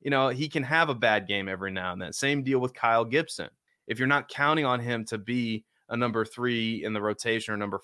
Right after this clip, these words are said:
four in the rotation, then I feel a lot better about it. And especially at the top, like, we've seen what Montgomery can be in Saint Louis,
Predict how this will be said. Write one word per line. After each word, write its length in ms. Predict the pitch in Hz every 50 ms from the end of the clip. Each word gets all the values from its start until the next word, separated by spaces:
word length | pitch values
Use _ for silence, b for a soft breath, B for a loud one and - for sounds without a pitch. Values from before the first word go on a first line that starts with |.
| - -
four 260 | 131 135 143 135 120
in 80 | 113 107
the 60 | 98
rotation, 800 | 98 101 - - - - 156 165 160 - - 98 92 90 90 - _ _ _ _ _ _ -
then 260 | 123 123 120 120 113
I 160 | - 120 117
feel 280 | - - - 135 131 127
a 20 |
lot 240 | 123 113 110 101 -
better 240 | 120 123 127 117 104
about 380 | 98 90 92 90 90 90 90
it. 100 | 95 - -
And 160 | 120 123 127
especially 600 | 87 113 120 - - - 156 165 160 - - 135
at 100 | 98 -
the 60 | 104
top, 480 | - - - 143 143 139 123 120 - - _ _ _ _ _ -
like, 120 | - 117 110
we've 160 | 131 139 139
seen 260 | 135 - - 160 160 160
what 180 | 147 127 113
Montgomery 460 | 123 120 117 113 120 117 113 110 110
can 180 | - - 104 98
be 240 | 92 127 160 160 131
in 100 | 110 104
Saint 300 | - - 110 98 90 87
Louis, 500 | 92 92 90 90 92 95 - - -